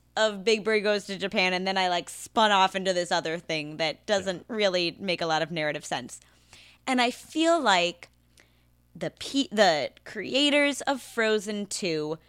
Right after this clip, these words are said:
Speaker 1: saw Song of the Sea and took, like,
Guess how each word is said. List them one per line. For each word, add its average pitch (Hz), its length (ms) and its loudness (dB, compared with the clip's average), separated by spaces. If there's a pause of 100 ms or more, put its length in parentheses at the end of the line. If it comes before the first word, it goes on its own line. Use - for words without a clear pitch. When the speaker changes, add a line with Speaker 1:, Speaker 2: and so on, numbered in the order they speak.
(260)
Speaker 1:
saw 285 500 6
Song 226 380 2
of 220 100 -2
the 208 80 -2
Sea 160 560 -4 (840)
and 202 320 0
took, 277 360 -4
like, 214 380 0